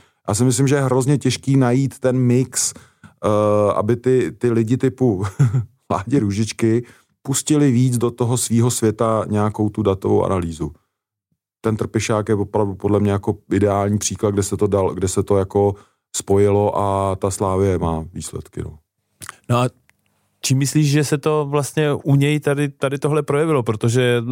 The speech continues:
Speaker 2: nemíním ho urazit, ale
Speaker 1: Hmm.
Speaker 2: taky není z té nejmladší generace,
Speaker 1: Hmm.
Speaker 2: u které by se dalo říct, že je progresivní a opravdu a vyletěl tak relativně z ničeho. Eh, nebo dejme tomu, byla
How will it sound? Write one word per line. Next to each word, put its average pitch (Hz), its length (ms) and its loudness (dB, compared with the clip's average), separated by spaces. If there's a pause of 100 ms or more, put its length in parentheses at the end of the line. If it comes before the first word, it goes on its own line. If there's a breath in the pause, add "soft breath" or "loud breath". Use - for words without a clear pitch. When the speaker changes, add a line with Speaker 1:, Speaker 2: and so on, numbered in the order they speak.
(100)
Speaker 2:
nemíním 120 420 0
ho 135 100 4
urazit, 120 420 0
ale 127 120 2
Speaker 1:
Hmm. 110 120 0
Speaker 2:
taky 110 100 -2
není 120 200 2
z - 80 -4
té 123 140 0
nejmladší 117 440 0
generace, 113 460 0
Speaker 1:
Hmm. 123 40 2
Speaker 2:
u 120 40 -4
které 113 220 -2
by 117 100 -2
se 117 140 0
dalo 113 260 0 (400 loud breath)
říct, 117 320 2
že 120 160 2
je 127 200 2
progresivní 123 800 0
a 127 100 0
opravdu 127 480 -2
a 123 40 2
vyletěl 131 520 0
tak 143 160 -4 (400 loud breath)
relativně 147 580 0
z 147 80 0
ničeho. 151 580 0
Eh, 113 540 2
nebo 117 200 0
dejme 123 220 0
tomu, 131 280 2 (640)
byla 123 340 0